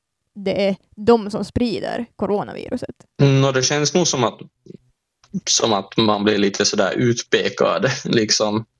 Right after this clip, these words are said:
Speaker 2: Eh, eller jag menar att, alltså människor är bara människor och de, man sådär lite letar alltid efter en syndabock och det är ju lätt att spekulera och kritisera, men,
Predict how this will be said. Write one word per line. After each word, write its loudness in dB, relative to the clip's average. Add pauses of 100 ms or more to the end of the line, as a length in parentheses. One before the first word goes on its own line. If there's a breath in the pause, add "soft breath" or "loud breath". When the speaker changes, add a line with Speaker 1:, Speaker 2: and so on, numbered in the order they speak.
(760 loud breath)
Speaker 2:
Eh, 4
eller 2
jag 0
menar 2
att, -16 (500)
alltså 0
människor 2
är 2
bara 2
människor 0
och -2 (300)
de, 0
man 4
sådär 2
lite 0
letar 0
alltid -2
efter -4
en 0
syndabock 0 (200)
och -4
det 2
är 2
ju 2
lätt -2
att 0 (260)
spekulera 0
och -4
kritisera, 0
men, 2